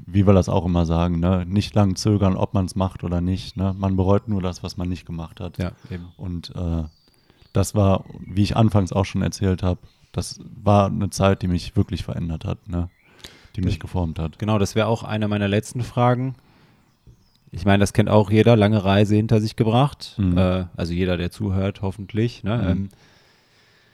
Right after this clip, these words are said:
Speaker 2: der erste Tag zu Hause,
Speaker 1: Mhm.
Speaker 2: der erste Tag Alltag,
Speaker 1: Mhm.
Speaker 2: so die Sachen schon alle wieder einigermaßen sortiert,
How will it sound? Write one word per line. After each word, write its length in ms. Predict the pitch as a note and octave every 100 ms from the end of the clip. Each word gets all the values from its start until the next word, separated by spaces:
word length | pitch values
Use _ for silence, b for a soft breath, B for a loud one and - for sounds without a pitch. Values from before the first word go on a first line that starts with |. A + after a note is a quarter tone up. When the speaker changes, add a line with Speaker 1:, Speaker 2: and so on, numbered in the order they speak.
| b _ -
Speaker 2:
der 80 | A2
erste 340 | C#3 - C3
Tag 420 | - A2+ G2+ - - B B B _
zu 240 | - G#2+ G2
Hause, 400 | G2 F#2+ F2 F2 - -
Speaker 1:
Mhm. 320 | G2 F2 G2+ _ _ _ _ _
Speaker 2:
der 100 | G2
erste 400 | G#2 C3+ - B2
Tag 400 | - A2 A2 -
Alltag, 640 | G#2 A#2 A#2 F2 F2 - - _
Speaker 1:
Mhm. 300 | - F2+ E2+ F2 _ _
Speaker 2:
so 400 | _ G2+ G2 G2+ - _
die 240 | - F2+ G2+
Sachen 340 | A#2 A#2+ A#2+
schon 200 | A#2 A2+
alle 260 | A2+ A#2 G#2+
wieder 360 | G#2+ G#2 -
einigermaßen 760 | A#2 A2 G#2 G#2 G#2 G#2+ - F#2+
sortiert, 720 | G2+ - C3 C3 B2+ -